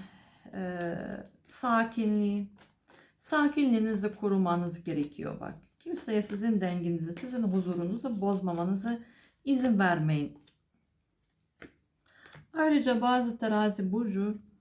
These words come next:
biraz düşünmeniz gerekiyor. Biraz düşünmenizi. E, ve bir seyahatiniz var.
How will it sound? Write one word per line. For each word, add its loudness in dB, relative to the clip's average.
biraz 2
düşünmeniz 0
gerekiyor. -2
Biraz 2
düşünmenizi. 2
E, -2
ve 0
bir 0
seyahatiniz 0
var. -4